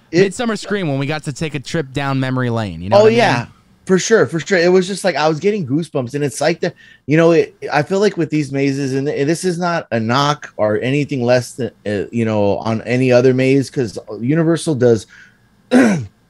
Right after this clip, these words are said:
Speaker 1: great job with all their mazes, but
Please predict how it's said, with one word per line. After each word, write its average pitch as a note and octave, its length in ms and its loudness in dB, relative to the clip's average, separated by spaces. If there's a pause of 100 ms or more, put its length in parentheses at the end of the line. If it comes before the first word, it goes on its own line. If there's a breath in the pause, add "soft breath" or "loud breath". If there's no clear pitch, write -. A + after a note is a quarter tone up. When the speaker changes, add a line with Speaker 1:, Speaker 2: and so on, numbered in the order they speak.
(680)
Speaker 1:
great C3+ 240 2
job B2 260 2
with A#2 120 -4
all A2+ 160 0
their A2 100 -2
mazes, F#2+ 460 -8 (560 soft breath)
but - 320 2